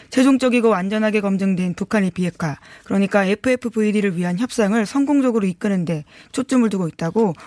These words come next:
오늘 아침 연합뉴스가 보도했습니다. 마이크 폼페이오 국무장관의 사 차 방북이 무산됐지만 육일이 북미 정상회담에서 이뤄진 합의의 이행을 믿는다라는 점을요, 강조하고 있는 겁니다.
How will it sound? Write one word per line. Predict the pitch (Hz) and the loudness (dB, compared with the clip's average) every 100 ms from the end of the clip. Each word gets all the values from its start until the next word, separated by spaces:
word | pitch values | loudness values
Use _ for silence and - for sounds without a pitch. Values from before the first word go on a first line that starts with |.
| - | -4
오늘 | 196 202 | 0 2
아침 | 185 - 202 190 | 0 -2 0 2
연합뉴스가 | 180 226 196 - 170 | 2 2 2 -2 -8
보도했습니다. | 151 - 160 - 156 147 120 175 - - - - - | -10 -8 -8 -6 -8 -6 -8 -10 -16 -20 -20 -14 0
마이크 | 196 214 | 0 2
폼페이오 | 240 247 254 247 | 0 2 2 2
국무장관의 | 226 233 226 226 220 220 | 2 0 2 0 0 -2
사 | 233 | -6
차 | - 240 | -4 0
방북이 | 226 208 202 196 | 0 2 0 -2
무산됐지만 | 190 185 202 175 - 190 226 170 - - - | -2 -2 -2 -4 -2 0 0 0 -6 -20 -4
육일이 | 196 220 226 226 220 - | 0 2 4 4 2 -2
북미 | - 220 240 | 0 2 2
정상회담에서 | 214 208 196 196 190 185 | 0 -2 -2 -2 -2 -2
이뤄진 | 180 190 196 | -2 -2 -2
합의의 | 196 - 269 262 | -4 0 2 2
이행을 | 175 190 180 | 2 0 0
믿는다라는 | 160 190 220 208 185 165 185 170 | 0 2 2 2 0 -2 -4 -4
점을요, | 165 156 185 190 | -2 -2 -2 -2
강조하고 | - 185 202 165 | -2 0 0 -2
있는 | 156 156 | -2 -2
겁니다. | 160 151 147 180 | -2 -4 -6 -12